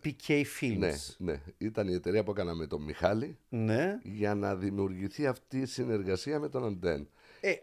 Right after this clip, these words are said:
Speaker 1: άρα στην ουσία
Speaker 2: Ε,
Speaker 1: έκανες
Speaker 2: ναι,
Speaker 1: μια
Speaker 2: ήταν
Speaker 1: εταιρεία
Speaker 2: σας,
Speaker 1: για, και
Speaker 2: ναι,
Speaker 1: ξεκινάς
Speaker 2: ε,
Speaker 1: ως
Speaker 2: έχεις δίκιο,
Speaker 1: παραγωγός.
Speaker 2: έχεις δίκιο.
Speaker 1: Ε, είναι το
Speaker 2: Ήταν,
Speaker 1: βάπτισμα
Speaker 2: ναι,
Speaker 1: του
Speaker 2: ναι,
Speaker 1: πυρός
Speaker 2: ναι,
Speaker 1: ως
Speaker 2: είναι
Speaker 1: παραγωγός.
Speaker 2: Και είναι και συμπαραγωγή με τον
Speaker 1: Ναι.
Speaker 2: Αντέν, ας πούμε, γιατί ήταν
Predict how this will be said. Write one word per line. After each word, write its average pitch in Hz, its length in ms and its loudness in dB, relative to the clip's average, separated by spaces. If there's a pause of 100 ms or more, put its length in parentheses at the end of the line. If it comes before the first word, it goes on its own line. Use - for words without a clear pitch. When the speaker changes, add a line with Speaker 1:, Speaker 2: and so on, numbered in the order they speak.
(100)
Speaker 1:
άρα 196 260 6
στην 151 160 0
ουσία 302 300 4
Speaker 2:
Ε, 349 80 4
Speaker 1:
έκανες 139 400 8
Speaker 2:
ναι, 160 100 6
Speaker 1:
μια 120 100 8
Speaker 2:
ήταν 110 140 10
Speaker 1:
εταιρεία 104 460 10
Speaker 2:
σας, 143 140 10
Speaker 1:
για, 131 100 2
και 113 100 -4 (100)
Speaker 2:
ναι, 147 60 12
Speaker 1:
ξεκινάς 127 420 12
Speaker 2:
ε, 180 80 10
Speaker 1:
ως - 80 4
Speaker 2:
έχεις - 40 -4
δίκιο, 117 120 10
Speaker 1:
παραγωγός. 104 400 10 (140)
Speaker 2:
έχεις 170 120 0
δίκιο. 156 200 6
Speaker 1:
Ε, - 20 8
είναι 214 120 6
το 190 60 6
Speaker 2:
Ήταν, 143 120 8
Speaker 1:
βάπτισμα 214 320 10
Speaker 2:
ναι, 175 60 4
Speaker 1:
του 165 60 2
Speaker 2:
ναι, 170 60 0
Speaker 1:
πυρός 202 240 10
Speaker 2:
ναι, 110 60 4
Speaker 1:
ως - 60 4
Speaker 2:
είναι 151 100 4
Speaker 1:
παραγωγός. 170 680 6
Speaker 2:
Και 131 120 8
είναι 151 160 8
και 165 160 6
συμπαραγωγή 131 840 8
με 95 120 4
τον 196 300 2
Speaker 1:
Ναι. 180 80 8
Speaker 2:
Αντέν, 95 240 4
ας - 240 2
πούμε, 104 240 -2
γιατί 107 280 0
ήταν 127 280 2